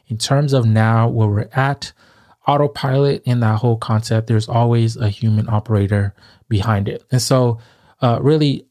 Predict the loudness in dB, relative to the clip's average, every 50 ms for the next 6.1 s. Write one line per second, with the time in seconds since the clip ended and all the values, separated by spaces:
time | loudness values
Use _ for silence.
0 | _ _ -2 0 2 2 2 2 0 0 0 0 0 0 0 0 -2 -2 -2 0
1 | 0 0 -2 0 -2 -4 -2 -2 -4 -2 -2 -2 -2 -2 -6 -6 -4 -2 0 0
2 | 0 0 -2 -6 -6 -4 -4 -4 -4 -6 -8 -4 0 0 2 2 2 2 2 0
3 | -2 -4 _ _ _ _ _ _ _ _ _ -8 -2 -2 -2 -2 -2 -4 -4 -4
4 | -4 -2 -2 -4 -4 -2 0 0 0 2 0 -2 -4 -6 -4 -2 0 0 0 -2
5 | _ -6 -2 -2 -2 -2 -4 -6 -6 -8 -8 -4 _ 0 0 0 0 -2 -8 -8
6 | -10 -12